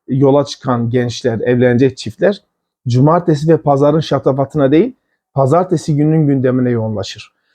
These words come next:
Yani pazartesi günü uyandığınızda sahneden inmiş olacaksınız. Bütün gözlerin sizden, e, artık ayrıldığını, herkesin kendi gündemine, kendi işine gücüne dağıldığını göreceksiniz.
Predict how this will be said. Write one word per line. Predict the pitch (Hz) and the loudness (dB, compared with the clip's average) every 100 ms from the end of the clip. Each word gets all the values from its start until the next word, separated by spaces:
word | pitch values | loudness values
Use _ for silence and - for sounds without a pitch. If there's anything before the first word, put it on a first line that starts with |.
| _ - | _ 0
Yani | 131 131 | 2 2
pazartesi | 123 127 151 151 151 160 | 0 0 2 0 0 0
günü | 147 151 | 0 2
uyandığınızda | 143 139 143 143 139 135 143 156 | 4 2 2 2 2 0 -2 -4
sahneden | - 135 139 135 | -2 -4 -2 0
inmiş | 151 143 143 - | 0 0 0 0
olacaksınız. | 120 101 95 - 90 - - _ _ _ _ - | -2 -2 -8 -12 -18 -20 -20 _ _ _ _ -4
Bütün | 113 - 165 156 | -2 2 2 4
gözlerin | 147 139 139 135 143 | 2 2 2 0 0
sizden, | - 135 135 147 131 _ _ _ - | -2 -4 0 0 -2 _ _ _ 0
e, | 123 123 127 | 4 4 4
artık | - 139 131 147 | 2 0 0 -2
ayrıldığını, | 131 131 131 131 135 135 | 0 2 2 4 2 2
herkesin | 143 151 156 143 135 | 2 2 2 0 0
kendi | 143 131 143 | -2 0 0
gündemine, | 143 147 131 127 131 135 131 - _ | 0 0 0 0 2 2 0 -6 _
kendi | - 123 131 | -2 2 2
işine | 127 - 135 | 0 0 0
gücüne | 131 123 127 127 135 - - | 0 0 2 4 2 0 -6
dağıldığını | 131 127 127 127 131 | 0 2 2 2 2
göreceksiniz. | 135 131 117 104 - 90 92 - | 2 0 0 -4 -8 -14 -16 -20